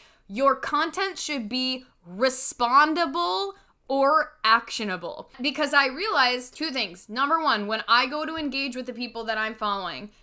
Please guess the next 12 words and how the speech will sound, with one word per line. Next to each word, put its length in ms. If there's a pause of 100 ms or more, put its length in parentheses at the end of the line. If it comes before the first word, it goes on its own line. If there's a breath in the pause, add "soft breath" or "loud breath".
and 100
this 140
is 100
a 60
big 180
reason 300
I 180
unfollowed 540
the 180
majority 640
of 200
people, 560